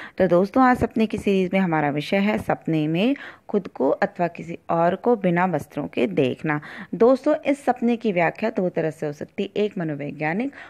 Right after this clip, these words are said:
और दूसरा ज्योतिषीय रूप में। दोस्तों, अगर मैं मनोवैज्ञानिक व्याख्या की बात करूँ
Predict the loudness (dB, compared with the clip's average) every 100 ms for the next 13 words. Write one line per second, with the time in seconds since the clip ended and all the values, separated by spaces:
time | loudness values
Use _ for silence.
0 | -4 0 2 0 -2 -2 -4 -6 -6 -2
1 | -2 -2 -4 -2 -2 -4 -8 -10 -12 -14
2 | 0 4 4 4 2 4 4 6 6 4
3 | 4 2 4 4 4 2 2 2 -2 -2
4 | 0 -2 -2 -2 -2